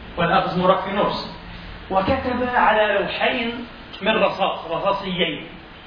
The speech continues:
أسماء هؤلاء الفتية وما كان من نبأهم. وهذا أيضًا الاختلاف واضح فيه. لماذا؟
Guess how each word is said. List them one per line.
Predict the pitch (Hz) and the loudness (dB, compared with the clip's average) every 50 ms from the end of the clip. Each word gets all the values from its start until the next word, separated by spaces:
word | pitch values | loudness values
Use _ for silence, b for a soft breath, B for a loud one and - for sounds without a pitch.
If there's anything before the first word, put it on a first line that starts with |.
| - - - - - - | -20 -20 -20 -16 -2 0
أسماء | 196 185 - - 247 254 254 247 - - 180 185 | 0 0 0 -2 2 4 4 4 4 2 0 0
هؤلاء | 196 208 208 233 220 202 196 | 0 2 2 2 2 0 -2
الفتية | 190 - 247 247 254 254 262 277 277 - 208 | -6 -8 -10 -10 -2 0 0 0 0 0 0
وما | 220 254 254 226 202 | 2 2 4 4 4
كان | 160 - 254 254 - 226 233 247 | 4 4 2 2 2 0 0 0
من | 247 233 247 240 | 2 2 2 4
نبأهم. | - 233 - 220 180 175 160 - - - - - - - - - - - - - - - - - - - - - - - - 214 | 4 2 0 0 -2 -4 -6 -8 -12 -16 -18 -20 -20 -20 -20 -20 -20 -20 -20 -20 -20 -20 -20 -20 -20 -20 -20 -20 -18 -16 -8 0
وهذا | 233 269 254 226 - - | 2 2 4 4 4 2
أيضًا | 233 220 214 208 | 2 2 2 2
الاختلاف | 202 202 202 202 196 185 - - - 202 196 202 190 - 190 | 0 0 0 -2 -2 -2 -4 -2 0 4 6 6 4 4 2
واضح | 190 185 - - - | 2 2 2 0 -2
فيه. | - - - - - - - - - - - - 381 415 | -6 -6 -10 -12 -12 -14 -16 -16 -18 -16 -10 -6 -2 0
لماذا؟ | 415 370 285 233 214 220 | 2 2 2 2 0 0